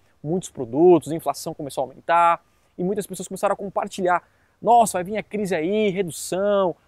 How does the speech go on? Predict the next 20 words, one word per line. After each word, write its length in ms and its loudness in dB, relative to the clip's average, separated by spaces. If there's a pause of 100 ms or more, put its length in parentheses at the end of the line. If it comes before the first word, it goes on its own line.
(160)
ah, 280 -2
vai 120 -4
ser 120 -4
complicado 440 -2
pra 200 -4
vendas, 640 -2
vai 80 -6
ser 120 -6
complicado 440 -4
pro 140 -12
comércio." 840 -4 (560)
E, 440 4
e 40 2
eu 100 8
comecei 480 -2
a 60 8
acreditar 480 2
naquilo, 260 -8
eu 40 -6
comecei 680 2